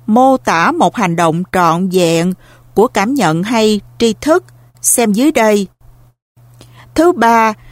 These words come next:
nó biểu thị cho mắt xích nối kết hai kiếp sống. Một hình thức của thức sau này được gọi tên là thức tái sinh,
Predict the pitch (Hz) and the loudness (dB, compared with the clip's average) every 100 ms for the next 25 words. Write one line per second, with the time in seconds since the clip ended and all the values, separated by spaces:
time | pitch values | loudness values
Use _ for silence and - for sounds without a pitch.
0 | - - 269 349 190 190 294 269 180 165 | -20 -6 0 2 4 2 0 -2 0 2
1 | 180 190 _ _ - 226 208 208 208 330 | 0 -2 _ _ -2 2 2 2 0 -2
2 | - - 339 370 - 233 294 - 285 370 | -2 -2 0 -2 -4 -2 0 0 0 0
3 | - - - 277 262 262 247 - 294 370 | -2 -20 -8 -2 0 2 -2 -2 0 0
4 | - - 254 302 403 - _ _ _ _ | 0 -2 0 0 -6 -16 _ _ _ _
5 | _ 214 214 254 190 277 381 - 208 339 | _ -2 0 0 0 2 0 0 0 0
6 | 403 - 269 240 190 175 165 - - - | -2 -2 -2 0 0 -2 -2 -6 -20 -20
7 | - 196 214 196 180 185 - 247 240 233 | -2 0 0 0 0 0 0 0 0 0
8 | 180 175 160 - - 370 - _ 196 220 | 0 -2 -4 -6 -2 -2 -2 _ -4 0
9 | 349 381 - 240 | -2 -2 0 0